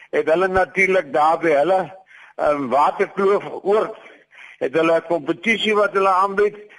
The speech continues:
lekker pryse en luister hier, dit is slaglamme en speenvarke en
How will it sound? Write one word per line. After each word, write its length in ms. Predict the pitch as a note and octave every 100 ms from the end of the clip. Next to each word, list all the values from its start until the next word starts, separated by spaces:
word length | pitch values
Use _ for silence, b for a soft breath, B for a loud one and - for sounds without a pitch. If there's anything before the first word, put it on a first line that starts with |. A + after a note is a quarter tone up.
| B
lekker 360 | C#3 F#3+ G3 F#3
pryse 480 | F#3+ G#3+ G3 E3+
en 260 | F#3 D#3 C#3+
luister 360 | E3+ F#3+ G#3 G3
hier, 280 | G3 E3
dit 120 | D#3 D3+
is 140 | -
slaglamme 880 | A3 A3+ - F#3+ G3 G3 G3+ G3 E3 B B -
en 220 | C#3+ C3+
speenvarke 1000 | - - A3 G#3+ G3 G#3 G3+ G3+ F#3 G3+ G3+ F3+ C3 D#3
en 280 | D#3 C3+